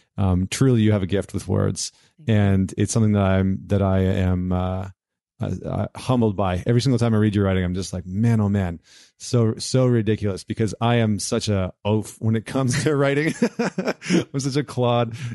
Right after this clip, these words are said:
Speaker 1: I, like, you know, I'm always, like, missing things grammatically. But yeah, you're really gifted. So if you want to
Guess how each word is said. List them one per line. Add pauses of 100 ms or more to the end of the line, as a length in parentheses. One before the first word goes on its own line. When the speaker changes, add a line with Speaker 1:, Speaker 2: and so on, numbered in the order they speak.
Speaker 1:
I,
like,
you
know,
I'm
always,
like,
missing
things
grammatically. (320)
But
yeah,
you're
really
gifted.
So
if
you
want (120)
to